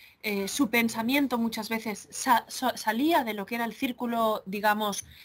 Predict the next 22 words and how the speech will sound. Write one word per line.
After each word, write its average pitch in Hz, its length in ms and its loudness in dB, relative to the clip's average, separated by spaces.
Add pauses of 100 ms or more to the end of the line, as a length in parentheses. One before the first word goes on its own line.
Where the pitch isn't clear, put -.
(200)
cerrado 262 760 4
del 214 220 -2
neoplatonismo 214 1040 0
de, 190 200 -2
de, 180 500 -4 (220)
de 208 180 0
Lorenzo 254 400 4
el 233 60 0
Magnífico, 233 800 2
de 202 80 -2
Botticelli, 247 760 2
Ficino 240 560 0
y 226 40 -8
todos 233 280 -6
estos, 240 420 -8 (580)
y, 294 300 6 (140)
eh, 214 480 -2 (340)
en 220 240 2
varias 277 340 4
ocasiones 240 500 -2
tuvo 226 380 -2 (380)
diferentes 226 960 2